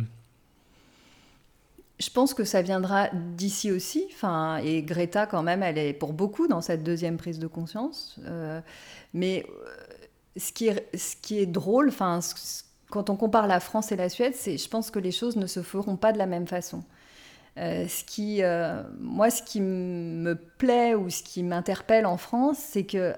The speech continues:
<clears throat> c'est ce côté gilet jaune, c'est ce côté, on peut pas faire confiance dans les politiques, ils nous racontent des trucs, ils font l'inverse, euh,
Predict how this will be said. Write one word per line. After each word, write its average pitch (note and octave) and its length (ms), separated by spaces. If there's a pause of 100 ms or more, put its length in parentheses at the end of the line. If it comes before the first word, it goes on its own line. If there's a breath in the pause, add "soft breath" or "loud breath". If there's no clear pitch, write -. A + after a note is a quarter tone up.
(320)
<clears throat> - 360
c'est - 260
ce - 80
côté A3 320
gilet G3+ 300
jaune, G3+ 200
c'est F3+ 160
ce - 80
côté, B3 400 (480 loud breath)
on - 80
peut G#3+ 100
pas C#4 200
faire B3+ 180
confiance G#3+ 340
dans G3+ 60
les F3+ 100
politiques, F#3+ 560
ils G#3+ 80
nous G3+ 100
racontent A3 300
des A3+ 120
trucs, A3 260
ils F3 140
font E3+ 160
l'inverse, A3+ 680 (400 loud breath)
euh, E3 840